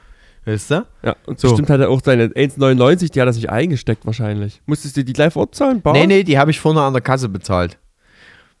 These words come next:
Speaker 1: Ja.
Speaker 2: Hast du dir eigentlich mal überlegt, was passiert, wenn man sich dort einen Haufen Platten zuschneiden lässt und man lässt sie dann einfach im Baumarkt stehen?
Speaker 1: Naja, das habe ich mir auch überlegt. Als ich dort dann, ich musste ja noch,
Speaker 2: <laughs>
Speaker 1: ich musste ja noch eine, eine halbe Stunde warten, bis der Hiopai das zusammengeschnipselt hatte.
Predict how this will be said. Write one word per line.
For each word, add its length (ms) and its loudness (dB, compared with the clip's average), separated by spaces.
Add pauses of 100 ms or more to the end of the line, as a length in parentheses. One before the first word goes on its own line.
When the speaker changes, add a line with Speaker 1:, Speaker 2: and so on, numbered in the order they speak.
(180)
Speaker 1:
Ja. 280 0 (920)
Speaker 2:
Hast 200 -2
du 40 -4
dir 100 0
eigentlich 140 0
mal 100 4
überlegt, 260 0
was 140 0
passiert, 280 -2
wenn 60 2
man 100 2
sich 80 -10
dort 140 -2
einen 80 -4
Haufen 220 -2
Platten 260 -2
zuschneiden 800 -6
lässt 180 -4
und 60 -6
man 100 0
lässt 140 -2
sie 60 -12
dann 100 -4
einfach 260 -2
im 120 -6
Baumarkt 400 -4
stehen? 540 -2
Speaker 1:
Naja, 380 4
das 140 -4
habe 140 2
ich 80 -2
mir 100 0
auch 140 2
überlegt. 480 0
Als 160 0
ich 100 -2
dort 160 -2
dann, 160 0 (240)
ich 100 -4
musste 260 4
ja 60 8
noch, 100 2 (260)
Speaker 2:
<laughs> 200 -6
Speaker 1:
ich 80 -10
musste 280 2
ja 100 4
noch 140 2
eine, 100 2
eine 280 2
halbe 240 2
Stunde 280 2
warten, 240 2
bis 140 -6
der 220 2
Hiopai 440 2
das 160 0
zusammengeschnipselt 840 -2
hatte. 280 -2